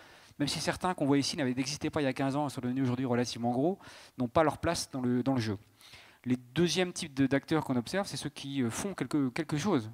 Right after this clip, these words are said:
qui commencent à se brancher sur quelques fintechs, qui font les partenariats, les assurtechs, qui commencent à regarder un peu ce qui peut être jouable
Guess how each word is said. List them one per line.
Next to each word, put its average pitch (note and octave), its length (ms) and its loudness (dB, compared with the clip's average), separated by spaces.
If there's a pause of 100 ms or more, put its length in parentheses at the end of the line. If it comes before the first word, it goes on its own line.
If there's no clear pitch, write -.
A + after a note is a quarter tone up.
qui B2 140 -10
commencent C#3+ 360 -2
à C3+ 60 0
se A2+ 60 -2
brancher B2 400 2
sur B2 120 -4
quelques A#2 220 -4
fintechs, C3+ 420 -4
qui - 80 -10
font - 120 -8
les G#2+ 100 -6
partenariats, A2+ 500 -2
les A2 140 -4
assurtechs, A2+ 480 -6
qui - 140 -16
commencent C#3+ 280 -4
à B2+ 40 -4
regarder B2+ 320 -2
un C3+ 40 -6
peu C3+ 140 -6
ce - 60 -10
qui A#2+ 160 -10
peut C#3+ 240 0
être B2 240 -4
jouable B2 360 2